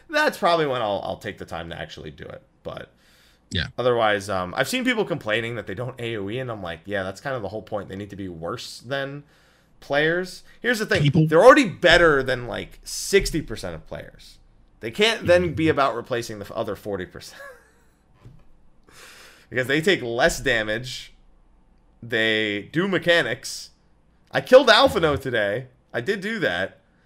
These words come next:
Speaker 1: And then he fully resurrected with a hundred percent H P, and I'm like, "That's bullshit. I wanna resurrect at a hundred percent H P." <laughs> So,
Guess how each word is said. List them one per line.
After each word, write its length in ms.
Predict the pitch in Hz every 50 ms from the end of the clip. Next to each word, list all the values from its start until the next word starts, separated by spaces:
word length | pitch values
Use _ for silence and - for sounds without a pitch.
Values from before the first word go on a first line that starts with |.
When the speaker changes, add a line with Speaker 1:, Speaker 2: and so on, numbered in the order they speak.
| _ -
Speaker 1:
And 120 | - 139
then 140 | 160 170 165
he 140 | 180 175 160
fully 400 | 156 - - 190 208 214 220 208
resurrected 600 | 185 190 185 156 165 160 170 180 175 - 151 123
with 140 | 117 117 113
a 100 | 120 98
hundred 280 | - 135 147 151 151 143
percent 300 | 123 143 131 - 143 135
H 240 | 127 120 120 - -
P, 80 | 151 151
and 100 | 143 123
I'm 80 | 117 113
like, 200 | 107 107 - - _ _
"That's 260 | - 147 147 147 - -
bullshit. 600 | - 143 143 160 160 160 - 110 101 95 95 95 - _ - - _ _ _ _ _ _ _ -
I 180 | 139 165 190
wanna 280 | 190 175 156 135 127 120
resurrect 440 | 117 110 104 92 101 90 92 - 110
at 80 | 101
a 60 | 90 87
hundred 220 | 95 98 92 90 87
percent 260 | - 92 - 98 92 90
H 240 | 90 90 - - -
P." 160 | 113 123 151 -
<laughs> 1200 | - 539 523 494 _ _ _ _ _ _ _ _ _ _ _ _ _ _ _ _ _ _ _ - - - - - - - _ _ _ _ _
So, 720 | - - - 120 117 113 104 104 98 95 92 95 95